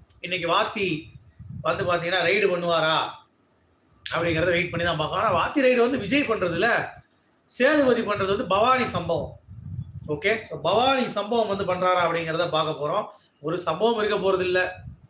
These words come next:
வந்து துணியெல்லாம் எடுத்துட்டு வந்து துவைக்க போறேன் அப்படிங்கிற மாதிரி சொல்லிட்டு இருக்காரு. துவைக்கிறதுக்கு நீங்க வீட்லயே இருந்துக்கலாம், இங்க எதுக்கு வந்தீங்க அப்படிங்கிறது தெரியல.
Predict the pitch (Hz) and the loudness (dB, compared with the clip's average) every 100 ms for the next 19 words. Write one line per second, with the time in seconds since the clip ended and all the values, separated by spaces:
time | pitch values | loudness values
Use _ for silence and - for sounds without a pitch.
0 | _ - - 151 175 202 180 143 - - | _ -14 -8 -8 0 2 2 0 -6 -18
1 | - - - - - 185 185 185 196 190 | -14 -12 -12 -12 -10 -6 0 0 2 2
2 | 190 190 190 196 196 196 185 196 185 175 | 2 2 2 2 4 4 4 2 2 2
3 | 185 175 180 175 175 170 175 160 160 170 | 2 2 0 -2 -2 -2 -2 -2 0 0
4 | 208 190 214 214 214 214 208 190 175 202 | 0 2 2 2 0 -2 -4 -4 -2 0
5 | 196 175 190 180 180 190 180 185 180 170 | 0 0 0 0 0 0 0 0 0 -2
6 | 170 170 165 156 160 165 | -2 -4 -2 -4 -2 -4